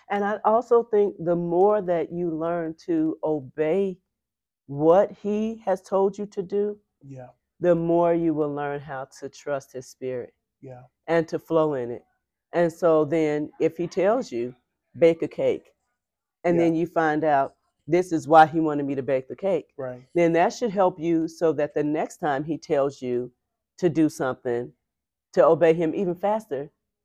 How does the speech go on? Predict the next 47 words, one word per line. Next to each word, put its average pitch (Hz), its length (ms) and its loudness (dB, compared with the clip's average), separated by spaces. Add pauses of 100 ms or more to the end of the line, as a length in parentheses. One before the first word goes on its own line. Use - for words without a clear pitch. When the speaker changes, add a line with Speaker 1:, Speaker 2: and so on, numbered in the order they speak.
(140)
Speaker 1:
than 165 200 0
you 175 80 0
Speaker 2:
Yeah. 170 80 -2
Speaker 1:
did 151 260 2
with 139 180 -2
the 185 80 -12
cake. - 460 -6 (240)
Speaker 2:
Right. 127 280 -12 (300)
Speaker 1:
And 185 200 2
then 180 260 4
when 170 160 2
you, 170 340 2
you 196 120 -2
know, 170 280 0 (240)
the 175 100 -2
more 185 260 4
you 175 440 2 (180)
do 180 200 2
that 185 280 2
kind 240 200 -2
of 151 80 -4
stuff, 127 420 0 (680)
um, 147 600 -2 (500)
then 175 260 0
I 175 100 0
think 175 380 -2 (240)
the 165 140 -4
more 170 260 0
you 165 180 -2
just 160 340 -4
learn 151 600 -8 (240)
to 165 160 -8
trust 151 480 -8 (240)
him. 127 320 -6 (240)
And, 165 80 2
you 170 60 4
know, 175 100 4
people 175 260 -6
say, 147 140 0
"Trust 160 320 -4
your 156 120 0
gut," 165 240 0
but 156 140 -4
no, 165 220 -2
trust 208 400 -6
his 165 160 -10
Spirit. 143 540 -10